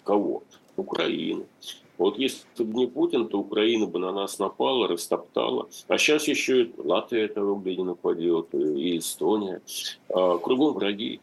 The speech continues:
А, и спасает нас от них только Владимир Владимирович Путин. И, что удивительно, люди в эту байку верят.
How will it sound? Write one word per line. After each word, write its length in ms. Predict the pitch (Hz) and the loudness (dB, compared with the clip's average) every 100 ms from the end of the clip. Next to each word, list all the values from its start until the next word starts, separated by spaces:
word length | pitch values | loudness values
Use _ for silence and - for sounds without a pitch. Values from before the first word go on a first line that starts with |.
| _ _ _ _ - | _ _ _ _ -4
А, 120 | 92 | 0
и 180 | 90 101 | 2 2
спасает 560 | 113 - 110 165 160 151 | 0 -2 0 0 0 0
нас 220 | 92 - | 0 0
от 140 | 87 | -2
них 140 | 90 85 | -2 -4
только 240 | - 85 - | -2 -4 -2
Владимир 280 | 104 110 110 | 0 2 0
Владимирович 440 | 104 107 98 - | 0 -2 -4 -8
Путин. 300 | 92 90 - - | -6 -6 -4 0
И, 220 | 131 254 - - _ | 0 0 -10 -20 _
что 180 | - 131 | -2 2
удивительно, 400 | 117 120 139 104 | 2 2 0 0
люди 260 | 87 98 82 | 0 0 0
в 80 | |
эту 120 | 85 85 | -2 -2
байку 420 | 98 135 - - 65 | -2 -2 -4 -10 -2
верят. 340 | 80 85 58 | 0 2 0